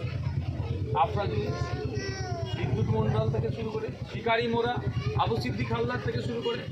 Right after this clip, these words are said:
বিভিন্ন সময় কাউকে ধর্মের নামে, কাউকে বর্ণের নামে, কাউকে জাতের নামে বা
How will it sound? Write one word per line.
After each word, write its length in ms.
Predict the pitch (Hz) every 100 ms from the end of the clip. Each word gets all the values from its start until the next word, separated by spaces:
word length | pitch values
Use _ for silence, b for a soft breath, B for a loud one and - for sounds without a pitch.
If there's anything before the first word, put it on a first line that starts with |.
| - - - - - -
বিভিন্ন 280 | 262 311 302 185
সময় 240 | 262 240 202 208
কাউকে 180 | 202 156
ধর্মের 320 | 175 208 240 240
নামে, 180 | 240 247 277 - - - - - -
কাউকে 200 | 196 220 208
বর্ণের 340 | 233 247 254 254
নামে, 160 | 254 262
কাউকে 200 | 226 220 208
জাতের 300 | 202 208 254 247
নামে 180 | 247 254 269
বা 80 | 262